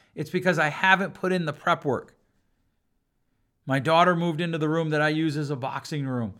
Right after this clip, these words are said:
so I gotta move my equipment out and get it reset up, and I haven't done that yet. That's on me. So often people talk about what happens to them without talking about their own responsibility 'cause they're not willing to admit where they're at. So I wanna ask you, seriously,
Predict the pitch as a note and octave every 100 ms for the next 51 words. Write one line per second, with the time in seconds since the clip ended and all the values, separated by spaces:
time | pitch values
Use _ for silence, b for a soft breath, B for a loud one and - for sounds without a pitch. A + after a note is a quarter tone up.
0 | b - C#3+ C#3+ D#3 D#3 D3+ D#3+ D3 D3
1 | - F3 D3+ D3 C3 C#3+ C#3+ B2+ D3 C#3+
2 | D3 D#3 D3 A#2 B2 C3+ C3 B2+ C#3+ E3
3 | G2 E2+ F2 - - _ _ _ _ _
4 | _ - A2+ A#2 B2 B2 A#2+ G2+ - _
5 | _ _ _ _ _ _ _ - G#3 G#3
6 | A3+ A#3 A3 F3+ - G#3 G3 F#3 - G3
7 | A3+ - F#3 F3+ F#3 E3 D3+ F3+ A3 A3
8 | G3 - E3+ D#3+ D3+ B B B B D3+
9 | E3+ - - E3+ A3 B3+ - - F#3+ G#3
10 | G3+ G#3+ G3+ D#3+ F#3+ F#3+ F#3 C#3 E3+ F3+
11 | E3 F3+ F3 - D#3 E3+ D#3+ D#3+ C#3 D3+
12 | E3 E3+ F3+ F3+ F3+ E3 F3 D#3 D#3 C#3
13 | D3 C3+ C3 A2+ - b b - G#3+ B3+
14 | A3+ G#3+ G3+ E3+ - A#3+ A3 - G#2+